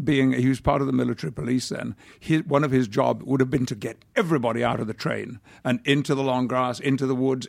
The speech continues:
anywhere, the riverbanks where they could be safe. And they said your father would have been in charge of that. And the things he would have seen in those days surrounding that would have been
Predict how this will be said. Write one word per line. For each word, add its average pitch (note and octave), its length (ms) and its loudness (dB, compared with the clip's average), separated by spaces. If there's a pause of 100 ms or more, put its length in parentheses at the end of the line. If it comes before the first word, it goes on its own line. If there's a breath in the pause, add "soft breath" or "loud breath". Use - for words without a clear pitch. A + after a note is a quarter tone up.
anywhere, C#3+ 340 -2
the B2 140 -8
riverbanks A#2+ 560 -2
where A#2+ 120 -8
they A2 120 -10
could G#2+ 160 -10
be A2 80 -10
safe. - 380 -8 (240 loud breath)
And C#3 200 0
they C#3 140 0
said - 260 0
your C3 120 2
father - 240 -2
would - 140 -4
have - 60 -8
been - 160 -4
in - 80 -4
charge B2+ 280 -4
of - 80 -8
that. - 200 -6 (640 loud breath)
And B2 120 6
the A2+ 100 2
things F#3 300 0
he C#3+ 80 -2
would A#2+ 140 -4
have A#2 120 -6
seen A2+ 720 -2 (400)
in B2 160 4
those A#2 300 4
days A#2 420 0
surrounding G#2+ 640 -6
that G#2 260 -8
would A2+ 180 -6
have A2+ 200 -8
been A2 280 -4